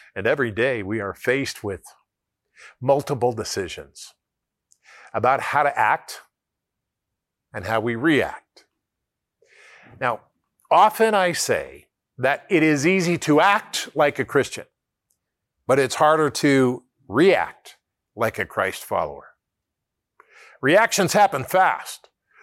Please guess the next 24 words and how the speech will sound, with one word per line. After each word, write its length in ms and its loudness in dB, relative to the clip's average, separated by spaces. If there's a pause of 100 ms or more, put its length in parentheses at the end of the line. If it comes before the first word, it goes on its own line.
(140)
so 100 -16
they 140 4
often 320 4
reveal 880 4 (400)
what 180 2
we 180 6
are 460 4 (640)
really 260 -4
like. 400 -10 (960)
It's 160 -8
much 340 -2
easier 460 2
for 180 2
us 260 0
when 220 -4
we 160 -4
have 380 -4
time 420 -2
to 80 -6
think 460 -14
<laughs> 0 -
about 400 -4
our 120 -6
decisions 800 -12